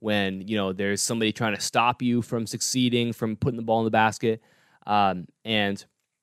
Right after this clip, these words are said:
you know, again, I, I could probably argue that for a lot of players, playing is just as, if not more important than actual training is. And honestly, I could argue that playing and training are kind of one and the same. They can be.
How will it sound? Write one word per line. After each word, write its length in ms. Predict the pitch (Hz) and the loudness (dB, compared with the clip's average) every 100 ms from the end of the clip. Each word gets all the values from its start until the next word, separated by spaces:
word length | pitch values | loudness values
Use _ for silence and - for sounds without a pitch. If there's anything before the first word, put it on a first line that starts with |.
| _ _ _ _ _ _ - | _ _ _ _ _ _ -6
you 60 | 110 | 0
know, 140 | 104 | 2
again, 240 | 104 117 101 | 6 6 6
I, 180 | 104 - - - - - - | 4 2 -6 -10 -20 -8 2
I 100 | 113 | 4
could 140 | 135 | 6
probably 240 | 156 156 101 | 8 8 10
argue 380 | 135 175 113 | 8 8 4
that 220 | 110 110 - | 4 4 2
for 140 | 123 | 0
a 60 | 104 | 2
lot 220 | 107 143 | 4 4
of 40 | |
players, 520 | 143 110 117 147 156 - _ _ _ _ _ - | 4 2 2 0 -4 -12 _ _ _ _ _ -2
playing 600 | - 131 143 151 123 120 - | 2 6 6 6 4 0 2
is 240 | 117 98 | 0 0
just 560 | 95 - 123 139 - - | -4 2 4 4 0 -4
as, 480 | 120 120 113 110 - _ - | 0 4 4 4 0 _ -2
if 200 | 123 135 | 0 2
not 240 | 120 101 | 4 2
more 460 | 101 110 131 127 110 | 2 2 6 6 6
important 640 | 110 - 123 107 107 107 | 2 2 2 0 -4 -4
than 240 | 104 101 | -4 -4
actual 720 | 98 113 - 123 110 107 104 | -4 -2 -2 0 0 2 0
training 580 | 98 - - 110 98 90 | -2 -10 -6 -4 -4 -8
is. 300 | 92 - - _ _ - | -12 -14 -20 _ _ -2
And 240 | 131 127 - | 0 0 4
honestly, 400 | 165 170 131 101 | 6 6 4 4
I 100 | 120 | 4
could 120 | 127 | 4
argue 300 | 120 110 113 | 4 4 2
that 280 | 110 101 - _ _ | 4 4 0 _ _
playing 560 | - 135 120 120 113 110 | 0 2 4 4 2 -2
and 100 | 110 | -6
training 440 | - 117 113 104 | -2 0 0 0
are 80 | 98 | -4
kind 240 | - 113 110 | -4 -4 -4
of 100 | 104 | -2
one 200 | 107 101 | 0 0
and 100 | 95 | -2
the 40 | |
same. 360 | - 104 87 92 | -6 -6 -6 -6
They 80 | |
can 320 | 101 127 117 98 | -4 -2 -2 -2
be. 160 | - | -10